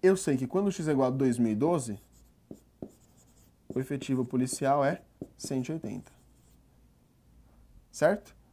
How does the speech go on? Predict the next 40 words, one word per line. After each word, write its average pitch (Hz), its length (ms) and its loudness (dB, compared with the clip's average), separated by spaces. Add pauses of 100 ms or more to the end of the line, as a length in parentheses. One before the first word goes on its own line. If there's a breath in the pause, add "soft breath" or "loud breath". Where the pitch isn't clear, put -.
(140)
Então, 170 240 -4
o 175 140 4
f 110 240 4
de 117 120 -4
dois 120 320 4
mil 113 160 2
e 107 40 0
doze, 131 320 0
então, 113 220 -6
seis 123 840 -4
vezes 107 680 -6 (160)
dois 110 560 -2
mil 113 400 -2 (500)
e 127 60 -6
doze 110 540 -6 (100)
mais 107 460 -6
b 113 340 -2 (720)
igual 127 480 4
a 143 140 -2
cento 127 580 -6
e 139 80 -6
oitenta. - 560 -10 (1040 loud breath)
Se - 120 -4
eu 165 40 0
fizer 131 220 0
a 110 60 2
conta 107 320 -6
aqui, 131 200 -4
pessoal, 101 340 -8
eu 107 40 -6
vou 110 100 -4
chegar 113 280 -4
que - 120 -10
o 107 40 -4
b 113 340 -2 (100)
vai 110 140 -10
ser 110 220 -8
igual 104 220 -4
a 107 40 -4
menos 139 540 -4